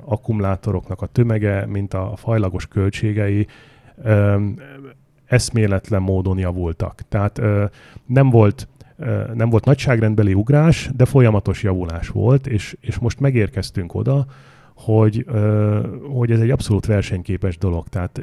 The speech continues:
jelenleg az, az döntés kérdése, hogy mennyi, mennyi akkumulátor pakolok bele, simán elérhető lenne nyolcszáz kilométeres hatótáv, és kell bele még akkumulátor, az tömeg, meg,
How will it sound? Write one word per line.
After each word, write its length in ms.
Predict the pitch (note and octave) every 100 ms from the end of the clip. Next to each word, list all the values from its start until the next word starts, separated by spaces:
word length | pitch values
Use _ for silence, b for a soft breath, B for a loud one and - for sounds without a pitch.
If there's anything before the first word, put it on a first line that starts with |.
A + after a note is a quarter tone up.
| A#2
jelenleg 480 | A2+ A#2 B2+ A#2+ A#2+
az, 200 | A#2 G#2
az 100 | B2
döntés 380 | A2 B2+ G#2+ F#2
kérdése, 480 | - G2+ G2 G2 -
hogy 120 | F#2
mennyi, 380 | G#2 G#2 G2+ F#2+
mennyi 340 | A2 G#2+ G2+ F#2+
akkumulátor 600 | G2+ - G2+ F#2 - F#2
pakolok 500 | - G2 F#2+ E2 F2
bele, 260 | A#2 B2
simán 340 | B2+ B2 A2+ G2+
elérhető 460 | G2 F2 F2+ -
lenne 180 | F2+ F2
nyolcszáz 400 | F#2 F2+ - F#2
kilométeres 580 | F2 F#2+ F2+ F2 - F#2
hatótáv, 460 | G#2+ - A2+ A2 G2
és 80 |
kell 200 | - G#2
bele 180 | F#2 F#2
még 200 | F#2 F#2
akkumulátor, 640 | G#2 - G#2 F#2+ F#2 F#2+ F2+
az 180 | F2+ - _
tömeg, 280 | - F#2 F2+ -
meg, 240 | F2 -